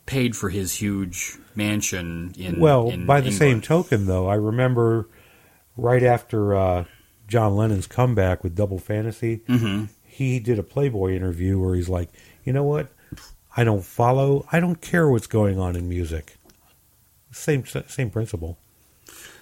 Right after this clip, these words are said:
Speaker 1: Yeah, but, oh, you're saying John Lennon said that?
Speaker 2: Yes.
Speaker 1: Yeah, but John Lennon in that, I remember that interview, and in that same interview, and I'm, and I'm pro-, I think I'm quoting verbatim here,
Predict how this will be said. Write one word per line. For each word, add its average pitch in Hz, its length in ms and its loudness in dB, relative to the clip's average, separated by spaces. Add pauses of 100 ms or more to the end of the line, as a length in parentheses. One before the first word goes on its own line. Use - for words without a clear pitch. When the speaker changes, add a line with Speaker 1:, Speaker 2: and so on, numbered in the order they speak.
(160)
Speaker 1:
Yeah, 156 280 0
but, 160 420 4 (840)
oh, 139 100 -4
you're 139 360 0
saying 135 280 6
John 113 220 2
Lennon 151 240 2
said 196 200 -2
that? 214 260 -6 (360)
Speaker 2:
Yes. 107 280 0 (760)
Speaker 1:
Yeah, 147 520 2
but 120 760 0
John 143 380 2
Lennon 143 260 4
in 143 180 2
that, 135 300 2
I 143 120 2
remember 165 340 6
that 139 180 4
interview, 123 540 2 (100)
and 117 460 -2
in 127 200 0
that 123 200 0
same 131 580 2 (200)
interview, 117 440 2
and 107 120 0
I'm, 107 120 -2
and 117 140 -2
I'm 113 220 0 (140)
pro-, 208 240 0
I 123 120 0
think - 180 -2
I'm 123 120 2
quoting 143 340 2
verbatim 117 460 -2
here, 101 340 0